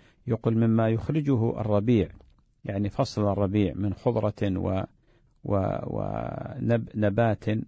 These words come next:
هو خير، لكنه قد يكون سبب ل-،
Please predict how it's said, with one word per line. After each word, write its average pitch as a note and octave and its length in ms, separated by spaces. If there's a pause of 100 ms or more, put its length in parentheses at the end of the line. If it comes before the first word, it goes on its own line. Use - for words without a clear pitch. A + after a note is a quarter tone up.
(120)
هو D#3 200
خير، F3+ 380 (480)
لكنه E3 420
قد F#3 240
يكون C3+ 280
سبب A2 380
ل-، G2+ 220